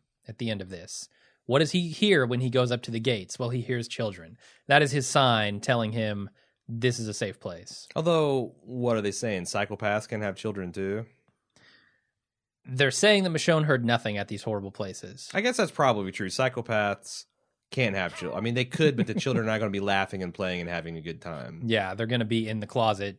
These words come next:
Speaker 2: Like,
Speaker 1: chained
Speaker 2: that's
Speaker 1: up
Speaker 2: some,
Speaker 1: as a walker.
Speaker 2: that's some, uh, uh,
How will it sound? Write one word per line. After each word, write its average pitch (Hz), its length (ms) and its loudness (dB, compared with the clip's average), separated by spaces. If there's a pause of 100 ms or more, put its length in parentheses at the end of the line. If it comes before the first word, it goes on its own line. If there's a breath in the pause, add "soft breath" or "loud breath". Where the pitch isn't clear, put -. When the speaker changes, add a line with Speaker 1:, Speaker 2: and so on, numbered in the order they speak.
Speaker 2:
Like, 123 100 2
Speaker 1:
chained - 60 -2
Speaker 2:
that's 170 180 6 (140)
Speaker 1:
up 147 60 2
Speaker 2:
some, 120 240 0
Speaker 1:
as 107 120 0
a 101 40 -8
walker. 92 520 -8
Speaker 2:
that's 143 280 0
some, 117 420 -2
uh, 95 580 0 (220)
uh, 90 140 -4